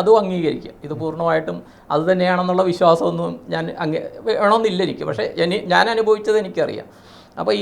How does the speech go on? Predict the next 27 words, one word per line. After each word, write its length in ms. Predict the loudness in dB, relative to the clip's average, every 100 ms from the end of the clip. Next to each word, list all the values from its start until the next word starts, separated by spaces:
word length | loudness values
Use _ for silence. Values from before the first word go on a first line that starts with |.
| 6
ഒരു 80 | 6
അനുഭവത്തിലൂടെ 580 | 4 0 -2 -2 2 2 2
പോയി. 220 | -2 -2 -10 -20 -8 -2
അപ്പോൾ 120 | 2 2
എനിക്ക് 200 | 0 -2 0
ചെറിയായിട്ട്, 560 | 2 4 4 2 0 -2 2 4
ആ, 20 | 6
വൈഫിന് 340 | 4 2 -2 -2 -2
പനിയായിരുന്നു. 480 | 0 -2 -4 -10 -20 -12
അപ്പോൾ 160 | -6 -2
വൈഫിൻ്റെ 320 | -2 -4 -4 -4
അടുത്ത് 200 | -4 -6 -8 -10 -14 2
താഴെ 200 | 6 6 4
കിടക്കാൻ 300 | 0 0 -2 -4
പറഞ്ഞു. 200 | -8 -6
ഞാൻ 100 | -4 -2
ജോലി 180 | -2 -2 -2
പോ-, 180 | -4 -6 -10 -4
പോകുന്നതുകൊണ്ട് 460 | -2 -2 -4 -4 -4 -6 -6
പ-, 140 | -4 -2 0
പകരുന്നുള്ളത് 580 | 2 0 -2 -2 -2 -2
കൊണ്ട് 120 | -4 -4
റൂമിൽ 220 | -4 -4 -4
തന്നെ 140 | -4 -2
താഴെയുണ്ട്. 340 | -2 -2 -4 -4
പക്ഷേ 160 | -2 -4 -6 -14 -20 -20 2 4
അ-, 160 | 4